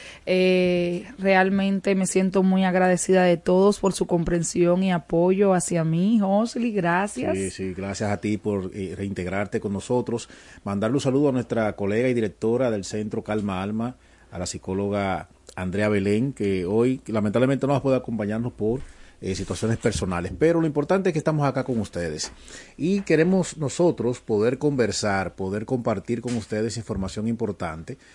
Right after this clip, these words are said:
Speaker 2: dándole ya cierre a lo que es el mes de octubre, mes, eh, contra esa, contra la lucha del
Speaker 1: Contra
Speaker 2: cáncer
Speaker 1: el
Speaker 2: de
Speaker 1: cáncer.
Speaker 2: mama, exacto.
Speaker 1: Claro
Speaker 2: Eh,
Speaker 1: que sí,
Speaker 2: la
Speaker 1: hoy,
Speaker 2: consci-, el concientizar a las personas sobre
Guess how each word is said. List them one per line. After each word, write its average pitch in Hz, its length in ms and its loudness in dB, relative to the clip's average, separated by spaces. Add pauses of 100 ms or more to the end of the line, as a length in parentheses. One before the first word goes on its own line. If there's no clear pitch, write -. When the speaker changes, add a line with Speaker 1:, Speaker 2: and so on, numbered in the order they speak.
(300)
Speaker 2:
dándole 156 560 4
ya 139 160 4
cierre 127 560 0
a 110 80 0
lo 101 140 -2
que 110 80 -2
es 104 80 -4
el 117 100 0
mes 110 220 -2
de 110 80 -2
octubre, 107 680 -4
mes, 107 480 -4 (480)
eh, 95 260 -4
contra 95 840 -4
esa, 101 760 -4
contra 110 300 -4
la 98 100 -2
lucha 160 400 -2 (100)
del 104 260 -2
Speaker 1:
Contra 101 260 -2
Speaker 2:
cáncer 120 300 -2
Speaker 1:
el 98 60 -4
Speaker 2:
de 98 60 -2
Speaker 1:
cáncer. 92 80 -2
Speaker 2:
mama, 90 320 -4
exacto. 90 640 -8
Speaker 1:
Claro 226 260 2
Speaker 2:
Eh, - 40 -2
Speaker 1:
que 269 80 4
sí, 294 220 0
Speaker 2:
la 285 120 4
Speaker 1:
hoy, 240 80 6
Speaker 2:
consci-, - 220 2
el - 80 -2
concientizar 110 600 0
a 147 40 0
las 143 100 0
personas 123 380 0
sobre 104 360 0